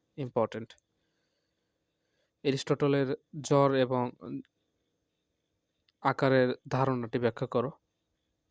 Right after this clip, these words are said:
জড় এবং আকারের। মধ্যযুগীয় দর্শনের সাথে প্রাচীন যুগের দর্শনের তুলনামূলকভাবে বিবরণ দাও। মধ্যযুগীয় দর্শনের বৈশিষ্ট্য ব্যাখ্যা করো। প্রাচীন যুগের দর্শন থেকে এটি কিভাবে পৃথক?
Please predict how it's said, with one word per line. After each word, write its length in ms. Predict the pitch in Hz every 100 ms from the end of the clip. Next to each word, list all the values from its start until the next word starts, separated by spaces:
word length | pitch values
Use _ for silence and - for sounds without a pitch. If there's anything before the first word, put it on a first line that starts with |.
| _ _ _ _ -
জড় 320 | 135 143 143 156
এবং 200 | 135 123
আকারের। 300 | 113 107 104 - _ _ _ 139
মধ্যযুগীয় 640 | 135 131 143 - 135 143
দর্শনের 380 | 139 135 139 135
সাথে 300 | 139 131 139
প্রাচীন 380 | - 131 - 135
যুগের 220 | 131 131
দর্শনের 360 | 131 123 131
তুলনামূলকভাবে 720 | 123 135 131 131 127 123 131 123
বিবরণ 360 | 123 127 123
দাও। 180 | 113 143 _ _ _ _ _ _ _ _ _ -
মধ্যযুগীয় 520 | 139 139 135 143 143
দর্শনের 480 | 139 131 143 139 135
বৈশিষ্ট্য 480 | 131 123 131 - 123
ব্যাখ্যা 280 | 117 -
করো। 260 | 131 131 131 -
প্রাচীন 340 | 135 131 135
যুগের 240 | 131 127 123
দর্শন 500 | 127 - 131 127 117
থেকে 360 | - 123 127
এটি 160 | 117 -
কিভাবে 360 | - 135 135 127
পৃথক? 420 | 131 123 123